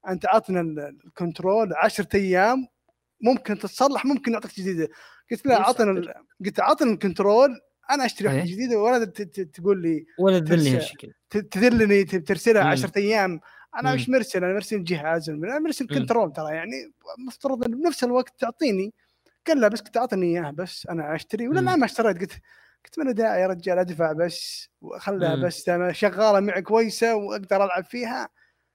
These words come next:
Speaker 1: ما له داعي إني أنا أجلس أصلح ما أدري إيش." عاد أنا أشوف إنه في يقولون إنه في ناس رفعت قضية ما أدري إيش على البلاي ستيشن، سالفة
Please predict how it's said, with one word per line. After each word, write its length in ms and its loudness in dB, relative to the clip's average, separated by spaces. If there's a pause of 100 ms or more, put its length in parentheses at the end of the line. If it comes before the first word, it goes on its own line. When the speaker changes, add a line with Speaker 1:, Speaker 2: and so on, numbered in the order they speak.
(160)
Speaker 1:
ما 100 -4
له 60 0
داعي 300 4
إني 280 -2
أنا 260 -4
أجلس 560 -10 (560)
أصلح 560 -2
ما 80 -6
أدري 320 -2
إيش." 360 -8
عاد 180 2
أنا 100 6
أشوف 260 2
إنه 220 6
في 80 2
يقولون 340 4
إنه 340 2 (1000)
في 120 -12 (460)
ناس 280 -6
رفعت 320 -8
قضية 460 0
ما 120 -2
أدري 260 -8
إيش 460 -2 (360)
على 60 -8
البلاي 160 -4
ستيشن، 340 -4
سالفة 320 -6